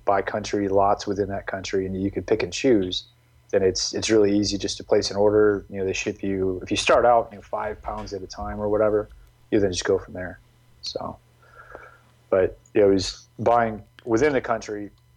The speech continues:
but, uh, I guess the plan is later on, you know, to, to go direct to the plantations.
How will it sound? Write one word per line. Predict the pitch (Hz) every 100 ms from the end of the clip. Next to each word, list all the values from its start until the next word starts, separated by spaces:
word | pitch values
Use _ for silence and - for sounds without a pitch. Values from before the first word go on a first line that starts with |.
| _ - -
but, | 98 92 -
uh, | 82 80 87
I | 95
guess | 113 113
the | -
plan | - 113 110
is | 101 90
later | 104 98 92
on, | 98 95 90 -
you | 95
know, | 90 _ -
to, | 123 -
to | -
go | 104 92
direct | 90 90 80 -
to | - 92
the |
plantations. | 90 85 82 90 87 - -